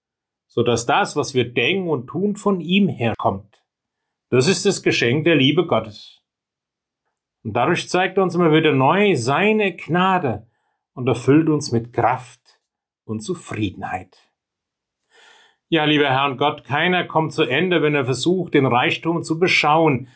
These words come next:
den du, Gott, uns gegeben hast. Oh,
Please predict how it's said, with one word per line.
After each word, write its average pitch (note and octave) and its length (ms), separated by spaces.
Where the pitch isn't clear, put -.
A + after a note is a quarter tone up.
den C#3 180
du, E3+ 300
Gott, F3 240
uns D3 260
gegeben C#3 520
hast. - 440
Oh, C#3 340